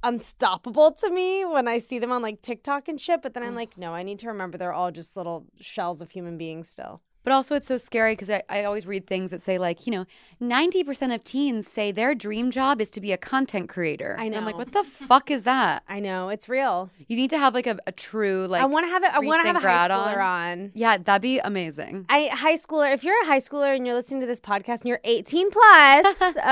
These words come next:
Speaker 1: okay,
Speaker 2: A
Speaker 1: or,
Speaker 2: recent high school
Speaker 1: or
Speaker 2: grad.
Speaker 1: consent from
Speaker 2: <laughs>
Speaker 1: a parent, would love to have you on the show. L A locals only.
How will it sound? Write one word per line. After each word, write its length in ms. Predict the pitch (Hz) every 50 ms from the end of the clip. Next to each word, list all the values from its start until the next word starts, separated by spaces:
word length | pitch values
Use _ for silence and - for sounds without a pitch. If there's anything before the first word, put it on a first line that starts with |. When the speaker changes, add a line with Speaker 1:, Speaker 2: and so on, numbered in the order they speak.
| 269 285
Speaker 1:
okay, 600 | 294 277 311 302 285 269 262 277 285 302 320 349 -
Speaker 2:
A 80 | - 269
Speaker 1:
or, 80 | 277 277
Speaker 2:
recent 320 | 311 311 - - 277 247
high 120 | 233 214 196
school 180 | - - 190
Speaker 1:
or 20 | -
Speaker 2:
grad. 320 | 269 285 302 330 339 185
Speaker 1:
consent 680 | - 403 403 392 381 - - 370 330 294 285 285 269 -
from 180 | - 269 262 269
Speaker 2:
<laughs> 60 | 285
Speaker 1:
a 20 |
parent, 640 | 254 285 277 254 240 226 220 214 214 214 208 - - _ - - - - -
would 160 | - 220 233 208
love 220 | 208 220 214 208
to 80 | - 247
have 200 | 202 214 214 185
you 100 | 190 202
on 120 | 190 185
the 60 | 190 190
show. 300 | - - 196 180 185 -
L 140 | - 240 233
A 100 | 233 220
locals 360 | 208 190 190 - 214 190 165
only. 360 | 190 175 170 175 175 175 -